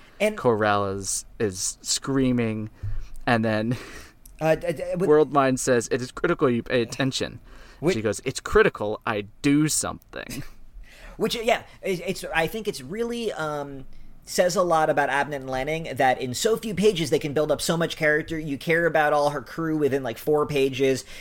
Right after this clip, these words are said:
Speaker 1: She's got, like, such a rich inner life and conflict, and you really get what motivates her. Nothing feels li-, about her feels, like, flat or, um, or, like, stock, right? They're not just, like,
Speaker 2: Mm-hmm.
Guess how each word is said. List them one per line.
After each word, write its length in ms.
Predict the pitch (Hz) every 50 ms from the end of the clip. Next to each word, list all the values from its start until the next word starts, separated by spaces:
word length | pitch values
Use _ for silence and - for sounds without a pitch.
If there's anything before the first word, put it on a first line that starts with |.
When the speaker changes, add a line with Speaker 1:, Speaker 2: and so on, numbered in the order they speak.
| - -
Speaker 1:
She's 400 | - - - - 185 185 170 -
got, 240 | 175 170 165 156
like, 160 | 165 156 143 -
such 180 | 180 156 -
a 80 | 151 139
rich 260 | 127 147 165 156 156
inner 220 | 165 160 156 147 147
life 280 | 143 143 147 147 -
and 120 | 143 131 120
conflict, 400 | - 139 139 143 143 156 143 -
and 120 | 147 135
you 100 | 135 131
really 180 | 143 147 147 147
get 200 | 131 147 143 135
what 120 | 143 123 120
motivates 440 | 123 127 131 135 131 139 131 131
her. 100 | 147 139
Nothing 400 | 139 139 151 160 156 180 175 165
feels 380 | 147 - 165 156 151 143 131 127
li-, 140 | 143 131 113
about 200 | 135 139 139 131
her 80 | 139 135
feels, 200 | - 147 139 120
like, 140 | 127 110 -
flat 680 | - - 139 143 143 143 139 143 143 139 139 - - - - - - - - -
or, 320 | - 147 139 135 127 127 123
um, 480 | 120 120 120 117 113 117 117 113 110 - - - - - - - - - 117
or, 220 | 110 147 156 147 143
like, 160 | 127 120 -
stock, 420 | - - - 147 139 143 165 -
right? 400 | - 139 139 139 151 151 135 139
They're 100 | 143 139
not 140 | 143 151 147
just, 160 | - 139 127
like, 140 | 143 135 123
Speaker 2:
Mm-hmm. 300 | 117 127 123 120 120 117